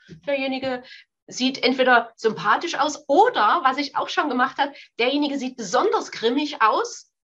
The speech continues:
den sprichst du jetzt mal bewusst an." Und das sind dann in dem Moment die sympathischsten Leute.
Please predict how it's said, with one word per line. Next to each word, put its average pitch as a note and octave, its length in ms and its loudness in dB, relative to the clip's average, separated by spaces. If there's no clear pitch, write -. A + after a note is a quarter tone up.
den E4+ 160 0
sprichst - 420 -4
du D#4 40 -6
jetzt D#4+ 200 -6
mal C#4 140 -2
bewusst B3+ 600 0
an." E3+ 400 -6
Und F#3+ 160 -4
das - 380 -6
sind B3+ 360 2
dann F4+ 140 6
in A#3+ 140 -2
dem A3+ 180 4
Moment C#4+ 400 2
die A3 140 -6
sympathischsten A#3+ 760 -4
Leute. G#4+ 340 0